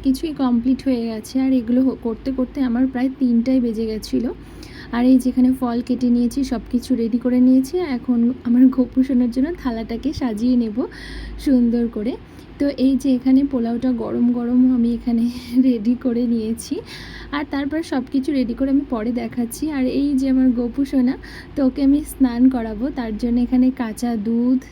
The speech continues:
তারপর চন্দন আর গোলাপ ফুলও আনিয়েছিলাম। আর এটা হচ্ছে ওকে আমি, ওর জন্য দুটো জামা রেডি করেছি। মানে কালকে বাজারে গিয়ে আমার দুটো জামাই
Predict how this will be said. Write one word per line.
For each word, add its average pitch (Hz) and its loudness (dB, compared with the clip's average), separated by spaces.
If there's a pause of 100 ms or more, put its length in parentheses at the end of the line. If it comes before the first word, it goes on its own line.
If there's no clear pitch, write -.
(100)
তারপর 226 -6
চন্দন 226 0
আর 262 0
গোলাপ 233 -4 (120)
ফুলও 269 4
আনিয়েছিলাম। 240 0 (460)
আর 233 -4 (140)
এটা 254 0
হচ্ছে 269 2
ওকে 254 2
আমি, 254 4 (420)
ওর 262 4
জন্য 262 4
দুটো 254 4
জামা 247 2
রেডি 240 2
করেছি। 226 -2
মানে 262 4
কালকে 254 -2
বাজারে 247 0
গিয়ে 262 0
আমার 262 6
দুটো 262 0
জামাই 254 2